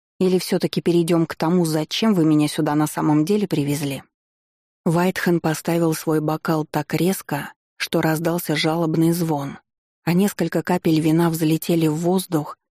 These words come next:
и растеклись бордовыми кляксами по столешнице. В меня снова ударило знакомое уже силой черного пламени. Так резко, что из груди выбило дыхание. А в следующий момент правящий поднялся.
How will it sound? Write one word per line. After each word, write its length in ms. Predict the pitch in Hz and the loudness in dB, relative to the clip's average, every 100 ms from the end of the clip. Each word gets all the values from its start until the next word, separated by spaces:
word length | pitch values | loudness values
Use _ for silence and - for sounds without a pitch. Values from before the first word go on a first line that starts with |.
| _ _ _ | _ _ _
и 100 | 175 | 0
растеклись 500 | 170 - 175 190 190 | 0 -2 -4 0 0
бордовыми 600 | 165 156 170 175 165 165 | 0 -2 0 2 4 4
кляксами 640 | 170 185 180 - - 143 143 | 2 0 -2 -2 0 0 2
по 100 | 156 | -2
столешнице. 960 | - 160 151 139 - 143 - - - _ _ _ _ _ _ _ _ _ _ _ - | -2 0 0 -2 -4 -6 -8 -12 -14 _ _ _ _ _ _ _ _ _ _ _ -4
В 120 | 151 | 0
меня 320 | 151 156 160 | 2 4 2
снова 360 | 156 175 180 156 | 0 0 2 2
ударило 540 | 147 151 156 151 147 | 0 0 0 0 0
знакомое 560 | 147 151 147 175 156 147 | 2 0 0 0 2 2
уже 240 | 143 147 | 2 0
силой 360 | 139 - 160 143 | -4 0 0 0
черного 500 | - 147 143 143 143 | 0 0 2 2 0
пламени. 580 | 143 143 139 135 135 - _ _ _ _ - | -2 -2 -2 -4 -10 -16 _ _ _ _ -8
Так 240 | 160 - 156 | -6 -4 -2
резко, 400 | 147 156 - 151 | 0 -2 -4 -6
что 200 | - 156 | -2 0
из 120 | 151 | 0
груди 380 | 156 156 156 165 | 0 0 2 0
выбило 420 | 160 156 143 143 | 0 0 0 0
дыхание. 720 | 156 147 151 139 139 - - _ _ _ _ _ _ _ _ - | 0 -2 -2 -2 -4 -8 -14 _ _ _ _ _ _ _ _ -6
А 140 | 170 | -6
в 20 | 165 | -4
следующий 540 | 226 233 196 - 160 | -2 0 0 0 2
момент 560 | 156 151 180 196 185 - | 2 4 4 2 0 -6
правящий 480 | 156 160 151 - 160 | -4 -2 -2 -2 -2
поднялся. 720 | 156 156 143 135 135 - | -2 0 0 -2 -6 -10